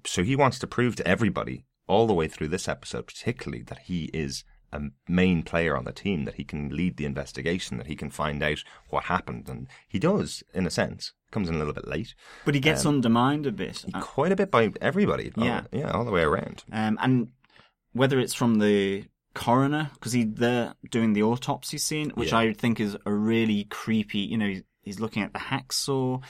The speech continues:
Speaker 2: he's sort of doing riddles with the corpse,
Speaker 1: Mm-hmm.
Speaker 2: um,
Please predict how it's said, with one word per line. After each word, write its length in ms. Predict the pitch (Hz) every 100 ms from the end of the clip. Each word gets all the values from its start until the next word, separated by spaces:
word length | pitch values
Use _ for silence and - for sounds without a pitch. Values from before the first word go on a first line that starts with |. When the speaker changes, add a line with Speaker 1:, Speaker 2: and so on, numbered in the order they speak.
| - -
Speaker 2:
he's 340 | - 107 104 -
sort 240 | 113 104
of 200 | 101 98
doing 280 | 107 101 101
riddles 540 | 110 117 107 104 98
with 220 | 107 104
the 60 | -
corpse, 720 | - 117 117 120 - 85 80
Speaker 1:
Mm-hmm. 80 | 85 101 - _ -
Speaker 2:
um, 440 | 101 98 98 95